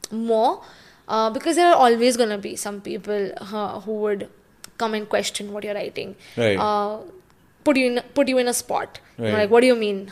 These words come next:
Speaker 1: How, how, how is it possible? Uh, you're saying it, you actually do it, we don't have a proof,"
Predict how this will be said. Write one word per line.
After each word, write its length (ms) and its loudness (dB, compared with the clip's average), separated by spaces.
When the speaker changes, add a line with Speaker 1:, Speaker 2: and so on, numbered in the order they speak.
Speaker 1:
How, 220 4
how, 260 4
how 180 6
is 120 4
it 140 0
possible? 480 -4
Uh, 200 -2
you're 80 4
saying 400 2
it, 120 4
you 80 4
actually 280 2
do 160 2
it, 100 6
we 80 -2
don't 140 2
have 120 4
a 60 2
proof," 420 2